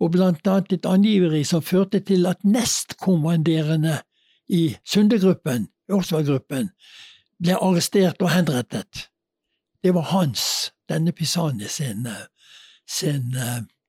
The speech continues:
hovedbragd for, for tyskerne. Og den hovedbragden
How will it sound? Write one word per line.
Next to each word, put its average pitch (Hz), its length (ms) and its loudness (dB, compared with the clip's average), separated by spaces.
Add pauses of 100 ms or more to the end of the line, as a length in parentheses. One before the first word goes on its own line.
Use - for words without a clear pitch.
(640)
hovedbragd 151 1080 2 (680)
for, 143 480 -2
for 170 100 -2
tyskerne. 180 640 0 (1300)
Og 185 120 2
den 208 160 4
hovedbragden 156 960 0